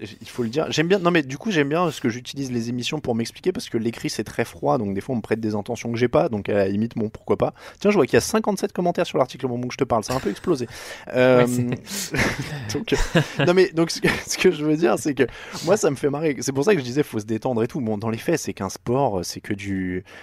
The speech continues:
Speaker 1: c'est que du spectacle et tout. C'est pas grave. Euh, je vais, pff, je sais pas. Tiens, est-ce que je vais choquer du monde ? Je, je crois pas particulièrement à la notion de journalisme sportif. Tu vois, je pense que au point où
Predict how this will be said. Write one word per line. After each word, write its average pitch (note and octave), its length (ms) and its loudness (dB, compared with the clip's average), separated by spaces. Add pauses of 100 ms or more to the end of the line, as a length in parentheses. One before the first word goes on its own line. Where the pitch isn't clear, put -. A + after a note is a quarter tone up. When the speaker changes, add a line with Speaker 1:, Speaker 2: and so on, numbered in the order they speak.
(140)
Speaker 1:
c'est - 160 -8
que A2 60 -10
du A#2 120 -10
spectacle A#2+ 600 -4
et G#2+ 40 -2
tout. A2+ 200 -10 (340)
C'est - 300 -12
pas G#2 140 2
grave. C3+ 320 2 (360)
Euh, G#2 400 4
je A2+ 160 -8
vais, A#2 260 -2
pff, - 120 -12 (100)
je - 100 -12
sais G#2 140 -6
pas. C3 220 0
Tiens, A2 200 -8 (200)
est-ce - 120 -10
que - 80 -10
je G#2 120 -10
vais G#2 40 -8
choquer A2+ 280 -6
du A#2 100 -2
monde ? C3 160 2
Je, - 180 -6
je - 140 -4
crois - 160 4
pas - 140 0
particulièrement - 560 -4
à - 20 2
la A2 100 4
notion A#2 280 -6
de G#2+ 100 -4
journalisme B2+ 640 -4
sportif. - 720 -6
Tu - 100 -6
vois, A#2+ 100 4
je - 80 -2
pense - 180 -8
que A#2 160 4 (320)
au C3+ 100 0
point E3+ 220 6
où - 20 6